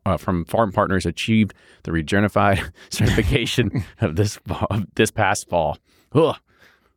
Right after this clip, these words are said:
Speaker 2: That's a, that's a
Speaker 1: Te-,
Speaker 2: lot.
Speaker 1: it's, I tell you what, these Regenified certifications, man,
Speaker 2: <laughs>
Speaker 1: they got a lot of integrity.
Speaker 2: Certified Regenified. That's, uh,
Speaker 1: <laughs>
Speaker 2: yep. Put your proud stamp on it. But that's pretty cool. Yeah,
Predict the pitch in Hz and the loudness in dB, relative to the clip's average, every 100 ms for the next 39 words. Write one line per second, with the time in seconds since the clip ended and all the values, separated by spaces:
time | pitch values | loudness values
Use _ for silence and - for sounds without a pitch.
0 | _ _ - - 65 - _ _ - 151 | _ _ -4 0 0 -2 _ _ -2 0
1 | - 92 101 78 - 117 127 - - 123 | 0 2 2 0 -2 -2 -2 -6 -6 -4
2 | 123 165 160 170 123 95 120 117 123 123 | 0 2 4 4 4 2 0 0 -2 0
3 | 139 135 139 127 135 135 107 - 127 113 | 0 0 2 0 2 -2 -2 -4 -2 0
4 | 101 - 113 90 - 127 143 131 120 135 | 0 2 0 -2 0 0 4 2 2 0
5 | - 131 85 85 73 - 110 123 139 139 | 2 0 2 -4 -8 -2 0 2 2 4
6 | 151 135 120 - 85 73 67 147 - 165 | 4 4 0 0 0 0 0 -2 0 -2
7 | - - 80 - - - 95 - 104 - | 0 2 2 2 -2 -8 -8 -8 -12 -12
8 | - 90 95 - _ - - 151 - 95 | -8 0 0 0 _ -20 -6 -6 -4 0
9 | 98 - - - 62 - - - _ 107 | 0 0 -4 -4 -6 -6 -8 -14 _ 0
10 | 120 110 107 - - 71 - 95 | 0 2 0 0 -4 -4 -4 -2